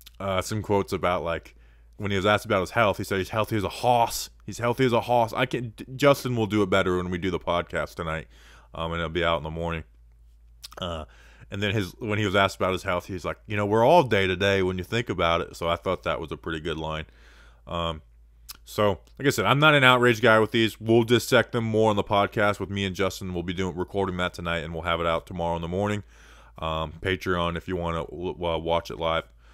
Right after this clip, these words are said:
So we appreciate you guys. Please like and subscribe to the video.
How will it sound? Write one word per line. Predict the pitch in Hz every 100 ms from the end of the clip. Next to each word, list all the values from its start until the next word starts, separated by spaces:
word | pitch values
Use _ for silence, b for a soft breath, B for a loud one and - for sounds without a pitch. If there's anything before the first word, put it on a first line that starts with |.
| b b b
So | 98
we | 101
appreciate | - 147 143 147 143
you | 131
guys. | 127 127 123
Please | - - 131 127 117 -
like | - 95 101
and | 98
subscribe | - 87 - 104 98
to | 90
the | 87
video. | 87 113 120 110 107